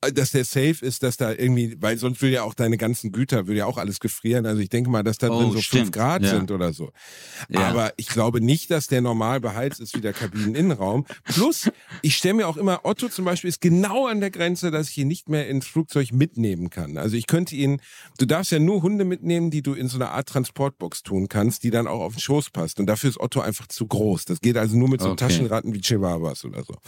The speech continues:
Speaker 2: Mhm.
Speaker 1: Das heißt,
Speaker 2: Oh
Speaker 1: ich müsste
Speaker 2: nein.
Speaker 1: Otto,
Speaker 2: Hör doch
Speaker 1: ich müsste
Speaker 2: auf.
Speaker 1: Otto, ich müsste Otto zehn Stunden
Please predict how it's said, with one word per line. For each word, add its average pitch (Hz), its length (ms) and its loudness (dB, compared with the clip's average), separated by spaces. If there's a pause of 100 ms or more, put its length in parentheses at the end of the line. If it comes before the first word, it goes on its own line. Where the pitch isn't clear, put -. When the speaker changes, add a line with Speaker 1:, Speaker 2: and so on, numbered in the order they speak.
(400)
Speaker 2:
Mhm. 87 420 2
Speaker 1:
Das 113 180 2
heißt, 113 220 4
Speaker 2:
Oh 110 60 2
Speaker 1:
ich 107 100 6
müsste 190 300 4
Speaker 2:
nein. - 20 -4
Speaker 1:
Otto, 165 340 0
Speaker 2:
Hör 156 120 4
doch 127 160 0
Speaker 1:
ich 135 80 4
müsste 180 320 2
Speaker 2:
auf. 190 80 2
Speaker 1:
Otto, - 180 -4 (220)
ich 147 140 2
müsste 190 320 2
Otto 185 240 0
zehn 185 280 2
Stunden 170 580 2